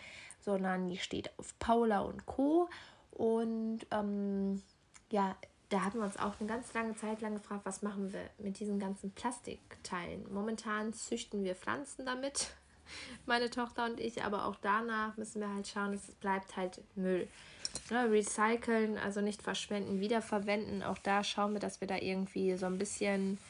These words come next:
ja, ich sag mal, eine gute Lösung finden, aber das kann man halt nie, weil so oft kann man das nicht wiederverwenden. Und das ist ein großes Problem.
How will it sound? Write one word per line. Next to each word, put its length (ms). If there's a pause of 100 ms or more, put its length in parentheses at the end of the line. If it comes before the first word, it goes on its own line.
(1300)
ja, 240
ich 140
sag 240
mal, 420
eine 380
gute 260
Lösung 320
finden, 320
aber 160
das 220
kann 140
man 180
halt 160
nie, 260
weil 140
so 200
oft 220
kann 140
man 100
das 220
nicht 200 (1000)
wiederverwenden. 1000 (640)
Und 180
das 160
ist 180
ein 500
großes 420
Problem. 480